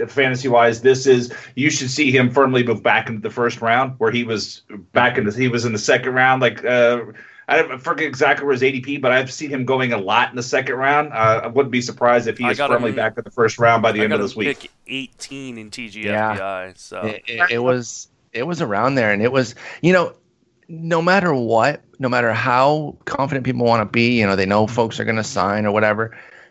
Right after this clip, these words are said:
Speaker 3: there is no doubt that being unsigned has an impact on the A D P, hundred percent. And it, and it just has, it just gives a little trepidation. And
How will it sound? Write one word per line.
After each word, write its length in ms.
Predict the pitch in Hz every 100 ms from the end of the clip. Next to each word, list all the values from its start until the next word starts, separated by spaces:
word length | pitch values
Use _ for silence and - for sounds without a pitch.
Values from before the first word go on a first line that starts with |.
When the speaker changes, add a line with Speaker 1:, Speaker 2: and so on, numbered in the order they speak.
| _
Speaker 3:
there 180 | 123 135
is 160 | 160 143
no 240 | 123 113
doubt 360 | 127 107 117 117
that 140 | 104 _ -
being 240 | 107 107 110
unsigned 560 | 107 113 120 104 107
has 200 | 104 101
an 60 | 101
impact 360 | 92 98 101 104
on 140 | 98
the 100 | 101 95
A 100 | 98
D 120 | 117
P, 320 | 143 160 123 _
hundred 340 | - 104 127 -
percent. 480 | 139 - 170 151 - - - - -
And 180 | 120 113
it, 80 | 107
and 160 | 117
it 140 | 107 104
just 220 | 110 107
has, 280 | 117 110 104
it 180 | 120 110
just 180 | 107 -
gives 220 | 110 107
a 40 |
little 140 | 120 120
trepidation. 800 | 139 127 113 120 156 123 85
And 200 | 85 90